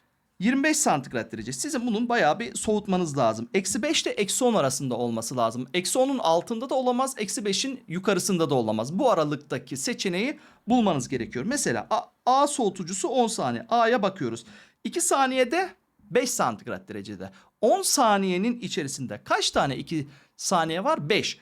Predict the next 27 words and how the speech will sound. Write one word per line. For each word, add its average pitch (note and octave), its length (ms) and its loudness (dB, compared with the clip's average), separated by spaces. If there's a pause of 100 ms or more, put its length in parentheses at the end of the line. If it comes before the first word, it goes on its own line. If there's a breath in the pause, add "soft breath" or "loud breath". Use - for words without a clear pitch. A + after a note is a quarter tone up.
(120)
Demek D4 320 0
ki - 160 -6
beş C#4+ 260 0
kere D3 240 0
beş, E4 340 0 (240)
yirmi A3+ 380 -2
beş F4 180 0
santigrat F#3 640 0
derece B3+ 360 0
düşürecek. G#2+ 580 -2
E, A#3 60 0
yirmi B3 360 2
beşti. E4 520 0 (460 loud breath)
Yirmi G#3 260 0
beşten C4+ 360 0
yirmi A#3 280 2
beşi C4 260 -2
çıkarıyoruz. C#3+ 540 0
Kaç - 380 0
derece F3 280 4
oldu? F#3+ 220 0
Sıfır E3 340 -2
derece. G#2+ 360 -4
Aradığımız E3+ 500 2
değer G3+ 220 4
aralığında D3+ 520 0
mı? F4 160 -6